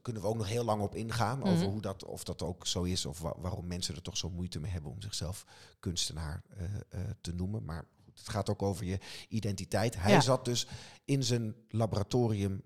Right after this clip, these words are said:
Speaker 1: eh, eh, bloed te onderzoeken. En tegelijkertijd schreef hij ook, eh, eh, gedichten.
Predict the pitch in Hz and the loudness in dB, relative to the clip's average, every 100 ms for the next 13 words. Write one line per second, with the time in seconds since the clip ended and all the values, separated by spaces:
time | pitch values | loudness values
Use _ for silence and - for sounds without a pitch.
0 | _ - 101 90 90 98 95 - 92 82 | _ 0 2 4 2 0 -2 0 -2 0
1 | 90 139 - - 117 104 92 87 85 117 | 0 0 -2 -8 -6 -4 -4 -4 -4 -6
2 | - - 107 - 107 107 107 101 87 87 | -6 -10 -8 -4 2 2 2 -4 -4 -4
3 | - - _ _ _ _ - 117 101 - | -6 -12 _ _ _ _ -2 0 0 0
4 | 92 87 - - _ 92 82 76 69 92 | -2 -2 -6 -20 _ -6 -4 -4 -6 -6
5 | 80 76 - 78 139 - 95 | -6 -6 -6 -2 -2 -2 -6